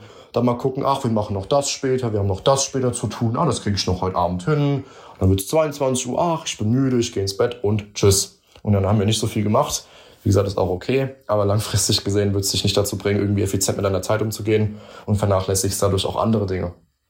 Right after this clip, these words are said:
Aber ja, ich hoffe, du hast verstanden, was ich meine in dem Thema. Also wir wiederholen nochmal, weil ich bin jemand, der redet immer noch gern schnell und ich hoffe, das ist für dich immer noch klar geworden, was ich meine. Schreib dir auf jeden Fall mal eine To-Do-Liste. Das ist schon mal ganz, ganz wichtig, das hebelt schon mal die meisten Fehler aus. Du kannst deinen Tag planen,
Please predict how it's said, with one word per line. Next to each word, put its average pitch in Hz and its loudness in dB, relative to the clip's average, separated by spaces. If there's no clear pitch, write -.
Aber 104 0
ja, 98 0
ich - -6
hoffe, 127 0
du 110 0
hast 107 2
verstanden, 113 0
was 104 0
ich 101 -4
meine 98 0
in 92 0
dem 92 0
Thema. 95 -2
Also 98 -2
wir 104 0
wiederholen 110 2
nochmal, 120 0
weil 101 0
ich - -6
bin 110 2
jemand, 104 0
der 98 0
redet 98 -2
immer 113 0
noch 101 0
gern 95 -2
schnell 113 0
und 98 4
ich - -2
hoffe, 110 0
das - 0
ist 110 -2
für - -4
dich 104 0
immer 107 2
noch 101 -2
klar 104 -2
geworden, 101 0
was 95 0
ich 90 -6
meine. 92 -2
Schreib 120 0
dir 123 2
auf 110 0
jeden 110 0
Fall 104 0
mal 101 0
eine 98 0
To-Do-Liste. 92 -2
Das 104 4
ist - 2
schon 110 0
mal 101 2
ganz, 107 0
ganz 107 0
wichtig, 120 0
das 101 -2
hebelt 113 0
schon - -4
mal 101 0
die 98 0
meisten 107 -2
Fehler 98 0
aus. 135 -2
Du 113 -8
kannst 104 0
deinen 95 0
Tag - -2
planen, 113 -2